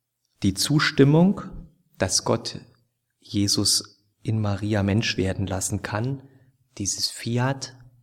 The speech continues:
"Ja, ich bin bereit, Mutter Gottes zu werden." Hier kommen beide Dinge zusammen, das menschliche Ja und das Wirken des Heiligen Geistes.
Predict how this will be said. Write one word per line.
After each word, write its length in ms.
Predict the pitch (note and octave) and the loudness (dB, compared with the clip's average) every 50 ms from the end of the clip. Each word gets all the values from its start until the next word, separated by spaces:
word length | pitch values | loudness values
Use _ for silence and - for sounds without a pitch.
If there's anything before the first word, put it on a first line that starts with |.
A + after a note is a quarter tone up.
| _ _ _ | _ _ _
"Ja, 600 | - - G2 F#2+ F#2 G2+ A2+ B2 C3 C3+ - - - _ - _ _ _ | -8 -2 -2 0 0 0 0 -2 -2 -4 -8 -16 -20 _ -20 _ _ _
ich 140 | - - - | -20 -6 0
bin 180 | - G#2+ G2+ G2+ | 2 2 2 4
bereit, 540 | - G2 F2+ F#2+ F2+ F#2 G#2 G2+ - - - | 2 0 0 0 0 0 -2 -2 -4 -4 -2
Mutter 300 | G#2 A2+ A2+ - A2 G#2 | 0 0 0 0 -2 0
Gottes 400 | G#2 G2+ G2 - G#2+ - - - | -2 -2 -2 -2 -4 -2 -2 -2
zu 160 | - G#2 G2 | -2 -2 -2
werden." 420 | G2 F#2 F#2 F#2+ F#2 F#2 F2+ F#2 - _ _ - _ _ _ | -2 -2 -2 -2 -4 -6 -6 -8 -10 _ _ -20 _ _ _
Hier 180 | - - G#2 | -4 -4 -4
kommen 260 | - - - G2+ G2 | -4 -2 -2 -2 0
beide 260 | G2 G2 G2 G#2 A2 G#2+ | 0 2 2 2 0 0
Dinge 240 | - A2 A2 G#2+ | 0 0 0 0
zusammen, 640 | G#2 - - G2+ F#2 - F#2+ G2 A2 B2 C3+ C3 - - - - - _ _ _ _ - | -2 -4 -4 -4 -2 -2 0 2 2 0 0 -2 -8 -14 -20 -20 -20 _ _ _ _ -8
das 180 | - F#2 - - | -6 -6 -4 -2
menschliche 560 | G2+ F#2+ G2 A2 - - - G#2 G2 - G#2 | -2 -2 -2 -2 -4 -4 -4 -4 -4 -4 -4
Ja 600 | F#2 F2+ G2 F2+ F2 G2 A#2 C#3 E3 E3 - - - _ _ _ _ _ _ _ _ _ - | -4 -2 0 0 0 0 0 0 -2 -4 -6 -12 -20 _ _ _ _ _ _ _ _ _ -8
und 160 | - G#2+ G2 A2 | -6 -4 -2 -2
das 180 | G2 - - | -2 -2 -2
Wirken 480 | - G#2 G#2 G#2 G2+ - G#2+ G2+ G#2 - - - _ _ _ _ - | -2 -4 -4 -6 -6 -8 -8 -8 -8 -10 -14 -20 _ _ _ _ -10
des 240 | - - - - | -8 -6 -6 -2
Heiligen 440 | - G2 F#2 F2+ F#2+ F2+ - G#2 G2 | -2 0 0 0 0 -2 0 -2 0
Geistes. 920 | F#2 G2 F#2+ F#2+ F#2 - - - - G2 F#2+ F#2+ G2 - - - - _ | 0 -2 -4 -4 -4 -4 -6 -6 -4 -4 -4 -4 -4 -6 -8 -10 -12 _